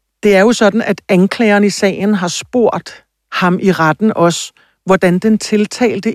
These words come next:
egentlig oplever sig selv i forhold til det her med en risiko for, at han ville bo-, begå noget nyt, hvis han var ude på gaden. Og det har du også beskrevet. Kan du gengive det her?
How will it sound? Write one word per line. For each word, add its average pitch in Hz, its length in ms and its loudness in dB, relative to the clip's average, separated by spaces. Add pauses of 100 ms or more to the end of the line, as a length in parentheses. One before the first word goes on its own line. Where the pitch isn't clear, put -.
(120)
egentlig 240 420 -2 (100)
oplever 214 520 0
sig 226 220 -4
selv - 360 -2 (320)
i 208 100 -4
forhold 202 600 0
til - 340 -2
det 240 160 2
her 226 240 0
med 196 380 2 (460)
en 202 280 0
risiko 202 440 -4
for, 196 440 -2
at 202 80 -2
han 196 180 -2
ville 190 160 -2
bo-, 175 300 -2
begå 226 400 0
noget 226 220 0
nyt, 208 340 0 (360)
hvis 196 200 -2
han 180 200 -6
var 170 180 -4
ude 190 240 -2
på - 180 -8
gaden. 170 440 -4
Og 196 100 -6
det 220 80 -4
har 226 60 -4
du 220 120 -2
også 196 160 -4
beskrevet. 220 540 -8 (480)
Kan 202 120 -4
du 180 80 -4
gengive 202 300 -6
det 208 180 -8
her? 208 120 -6